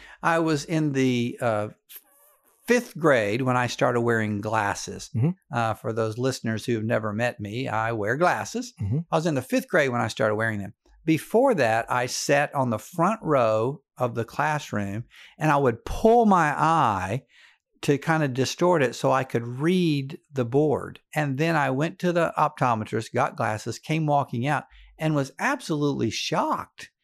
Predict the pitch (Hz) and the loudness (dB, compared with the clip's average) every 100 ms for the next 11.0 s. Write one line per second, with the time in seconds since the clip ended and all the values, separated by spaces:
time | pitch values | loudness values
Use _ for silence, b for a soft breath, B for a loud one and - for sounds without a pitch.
0 | b b b - 135 135 151 147 156 160 | b b b -4 -2 -2 -4 -10 -8 -4
1 | 151 139 127 - 294 294 135 117 110 - | -2 -2 -2 0 4 4 2 0 0 0
2 | 113 98 - 196 294 - 185 160 220 269 | -4 -4 0 0 2 2 2 4 4 4
3 | 196 107 101 95 143 - 147 - 139 120 | 2 0 0 0 -2 2 2 4 2 0
4 | - 175 160 113 117 139 113 151 151 175 | 0 0 2 2 4 2 2 2 4 4
5 | 143 135 107 135 120 - - - 151 139 | 4 4 4 4 2 -2 -6 -4 0 4
6 | 135 135 151 123 - 120 113 127 - 143 | 4 4 4 0 0 0 2 2 0 2
7 | 196 226 117 - B B B - 143 190 | 4 4 2 -4 B B B 2 4 4
8 | 220 185 165 147 127 120 131 113 135 147 | 0 0 0 2 -2 0 0 0 0 -2
9 | 120 - 110 104 101 104 135 147 139 - | -2 -4 -4 -2 -2 0 0 2 0 2
10 | 151 135 143 220 220 131 98 92 98 120 | 0 0 2 4 6 4 2 0 -4 -6